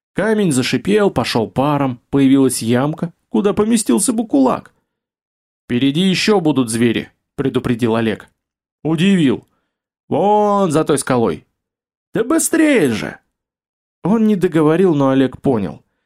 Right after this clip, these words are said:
Если быстрее, то могут застать мрака живым. Хотя, подумал отстранённо, к добру ли?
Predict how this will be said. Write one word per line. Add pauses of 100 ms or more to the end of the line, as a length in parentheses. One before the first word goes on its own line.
(220)
Если
быстрее,
то
могут
застать
мрака
живым. (600)
Хотя, (240)
подумал
отстранённо,
к
добру
ли?